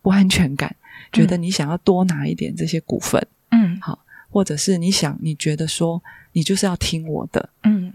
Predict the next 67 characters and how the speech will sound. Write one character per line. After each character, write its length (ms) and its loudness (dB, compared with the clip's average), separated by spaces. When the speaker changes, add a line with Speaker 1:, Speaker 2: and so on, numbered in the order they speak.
Speaker 1:
哎， 260 -6
或 120 4
者 140 2
是 140 0
你 120 -4
在 200 -2
吵 200 -4
架 180 -2
的 40 -4
时 80 -2
候， 60 -2
就 120 -4
是 120 0
有 120 0
一 40 -2
种， 160 -2
我 140 4
要 80 4
把 100 -2
你 120 0
吵 280 -2
到 160 0
你 120 -4
一 100 -4
定 260 -4
要 120 0
认 200 2
错。 280 4
Speaker 2:
嗯。 360 4
Speaker 1:
<laughs> 460 -8
而 120 6
完 220 4
全 180 4
听 220 2
不 80 -2
进 260 0
对 200 2
方 180 0
的 100 -4
话。 460 -4
Speaker 2:
对。 260 2
Speaker 1:
那 120 4
我 140 0
觉 160 -2
得 120 -2
可 160 -2
能 180 -4
他 160 -4
就 100 0
是 140 0
黄 500 -4
灯 280 2
了。 200 -6
Speaker 2:
嗯。 400 0
Speaker 1:
哎， 180 -2
你 100 -2
可 140 -4
能 180 -6
自 160 -2
己 140 -6
要 140 -4
停 280 -4
下 280 -4
来 280 -8
想 280 -4
一 80 -2
想。 240 -4